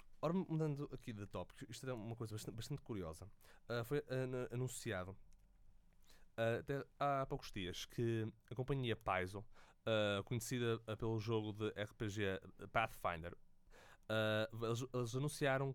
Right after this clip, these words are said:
que vão fazer uma nova edição, ou seja, a segunda edição de Pathfinder. Ah, para quem não conhece Pathfinder, Pathfinder, ah, emergiu quando, ah, Wizards of the Coast, ah, f-, publicou,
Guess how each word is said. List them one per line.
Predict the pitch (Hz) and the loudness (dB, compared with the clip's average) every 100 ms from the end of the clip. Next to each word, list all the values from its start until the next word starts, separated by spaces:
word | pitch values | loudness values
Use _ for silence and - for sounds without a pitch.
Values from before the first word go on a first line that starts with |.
| - | -4
que | - 131 135 | -2 0 0
vão | 120 139 | 0 0
fazer | 139 131 135 | 0 2 2
uma | 123 120 | 2 0
nova | 120 131 127 107 | 2 2 4 2
edição, | 98 - 95 73 - | 0 0 -2 -4 -6
ou | |
seja, | - 104 101 | -2 -2 0
a | 104 | -2
segunda | - 151 156 | 0 2 2
edição | 123 117 - 117 | 2 -2 -4 -2
de | |
Pathfinder. | 113 101 - 78 - - - - - - - - | 0 -2 -2 -8 -8 -14 -18 -20 -20 -20 -20 -2
Ah, | 110 110 | 2 2
para | 135 | 2
quem | |
não | 147 | 0
conhece | 143 135 - - | 2 0 -2 -4
Pathfinder, | - 123 - 117 120 127 | 2 2 2 -2 -2 -2
Pathfinder, | - 127 - 127 120 110 - | -2 -2 0 0 0 -2 -2
ah, | 110 107 - | 0 0 -2
emergiu | 120 107 110 117 104 - - - - - - - | -4 -4 -2 -2 -2 -6 -16 -18 -20 -20 -20 0
quando, | 127 120 117 110 104 - | 4 6 4 2 0 -2
ah, | 110 107 104 | 0 2 4
Wizards | 123 117 113 | 4 4 2
of | 117 | 0
the | 110 | -2
Coast, | - 113 104 - 110 | 0 2 2 -2 -4
ah, | 98 - 104 | -4 -4 -8
f-, | - - | -8 -12
publicou, | - 120 117 123 113 98 | -8 -4 -2 2 4 2